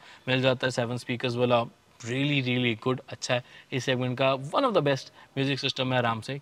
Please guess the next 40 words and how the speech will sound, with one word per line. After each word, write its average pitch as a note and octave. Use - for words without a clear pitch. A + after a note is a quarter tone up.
कह B2
सकता A2
हूँ A2
इसको। -
और B2+
उसके D3
अलावा E3
मुझे D3
अच्छा C3+
लगता B2+
है B2+
कि C#3
overall C#3+
इसमें C#3
आपको, D3+
you D3
know, -
एक D#3
अच्छी F3+
फ़ाइव B2+
स्टार D#3
सेफ्टी C#3
रेटिंग B2+
मिल A#2
जाती G#2+
है। -
Unfortunately E3+
सिर्फ D3
और D3+
सिर्फ D#3+
दो D3
एयरबैग्स D3
दिए C#3
हैं, D3+
चाहे B2
आप B2
इसका C#3
टॉप B2
मॉडल B2+
हो, D#3